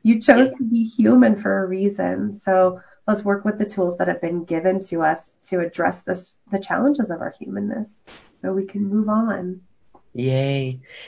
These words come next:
Speaker 2: These are very powerful tools to move on. So simple as well.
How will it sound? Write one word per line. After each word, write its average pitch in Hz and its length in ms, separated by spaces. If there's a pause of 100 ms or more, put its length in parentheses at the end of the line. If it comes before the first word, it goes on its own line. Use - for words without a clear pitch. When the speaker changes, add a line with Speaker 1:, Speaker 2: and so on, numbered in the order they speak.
Speaker 2:
These 160 240
are 147 140
very 135 360
powerful 135 500
tools 127 480
to - 120
move 123 260
on. 127 380 (280)
So - 280
simple 147 600
as 117 180
well. 120 520